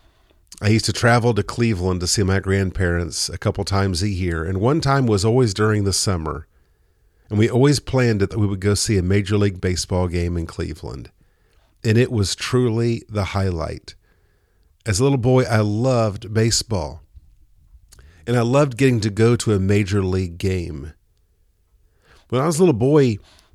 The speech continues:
it was even difficult to see baseball on T V. The Cubs were usually on, but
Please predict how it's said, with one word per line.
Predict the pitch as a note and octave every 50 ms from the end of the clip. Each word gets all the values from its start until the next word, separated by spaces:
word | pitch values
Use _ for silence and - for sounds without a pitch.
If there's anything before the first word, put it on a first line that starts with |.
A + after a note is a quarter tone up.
| _ - - - - - -
it | - - C3 C#3
was | D3 C#3 - D#3
even | D3 D#3+ F#3 F#3 G3 D3
difficult | A2 D#3 E3+ - D#3+ - - - C#3 B2+ A2+ -
to | B2 A2 F#2 G#2 - -
see | - - D#3 C3+
baseball | A2+ F2+ A2+ A#2+ A#2 - - B2+ A#2+ A#2 A2 G#2
on | G2+ G2+ F2+
T | - - A2 G2+ F#2
V. | D#2 G2 C3 D#3 C3 F2+ -
The | D#2 F2 -
Cubs | - - - - E3 E3 D3 A#2 G#2
were | G#2+ G#2
usually | F#2+ F#2+ G2 F#2+ E2+ G2+ F#2+ F#2+ F#2
on, | F2+ F2+ F2+ F#2+ G#2+ C3 C3
but | G2+ F#2+ F#2 - -